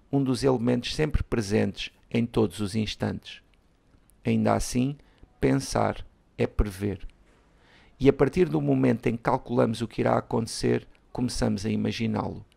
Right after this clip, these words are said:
Vemo-lo no interior das nossas ideias. Convocamo-lo para o futuro dos nossos sentidos.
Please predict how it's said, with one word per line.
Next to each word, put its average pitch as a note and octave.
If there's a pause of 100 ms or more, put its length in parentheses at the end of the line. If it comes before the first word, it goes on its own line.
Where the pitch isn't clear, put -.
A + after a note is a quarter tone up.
(480)
Vemo-lo G#2
no G#2
interior A2+
das G#2
nossas A2
ideias. G#2 (440)
Convocamo-lo A#2+
para A2+
o A2+
futuro A#2
dos F#2+
nossos G#2+
sentidos. A2